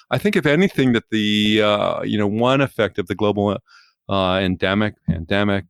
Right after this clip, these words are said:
uh, uh, with covid is that, uh, many people are, you know, questioning, "What is work? How do I bring my whole self to work?" And, and that is one of our ideas and notions of integrity.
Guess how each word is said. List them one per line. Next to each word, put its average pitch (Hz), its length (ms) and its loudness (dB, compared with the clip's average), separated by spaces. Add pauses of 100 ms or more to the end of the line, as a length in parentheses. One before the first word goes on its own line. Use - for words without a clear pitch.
uh, 90 480 0 (440)
uh, 98 300 0
with 101 200 -2
covid 110 440 0
is 104 220 0
that, 110 200 -2 (580)
uh, 110 180 -2 (320)
many 190 340 4
people 110 600 0
are, 117 460 0 (720)
you 135 100 -8
know, 143 80 0
questioning, 127 720 -2 (460)
"What 113 360 0
is 143 300 2
work? 123 480 2
How 123 220 0
do 123 120 2
I 123 160 2 (160)
bring 120 260 0
my 117 200 2
whole 117 220 -2
self 113 400 -4
to 123 100 -4
work?" 113 320 -2 (380)
And, 147 200 -2
and 156 200 0
that 214 200 2
is 180 280 2
one 123 200 0
of 123 100 0
our 117 160 2
ideas 104 460 0
and 104 100 -2
notions 101 480 -2
of 98 400 -2
integrity. 104 640 -4